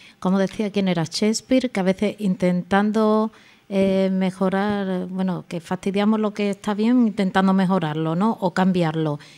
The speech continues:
Y yo creo que hay cosas que no se deben cambiar. Sí hay cosas que se deben descubrir,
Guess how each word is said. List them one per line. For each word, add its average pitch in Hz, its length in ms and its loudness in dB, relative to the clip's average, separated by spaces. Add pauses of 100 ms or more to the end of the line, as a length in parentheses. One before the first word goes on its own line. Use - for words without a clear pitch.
(260)
Y 175 120 -8
yo 170 120 -2
creo 165 160 -4
que 170 100 -2
hay 160 40 -2
cosas 160 300 -6
que 185 120 -4
no 170 100 -2
se - 120 -6
deben 170 120 -4
cambiar. 170 420 -2
Sí 180 240 -2
hay 180 140 0
cosas 202 460 0 (380)
que 175 280 2
se 170 160 -4
deben 190 260 -2
descubrir, 180 640 0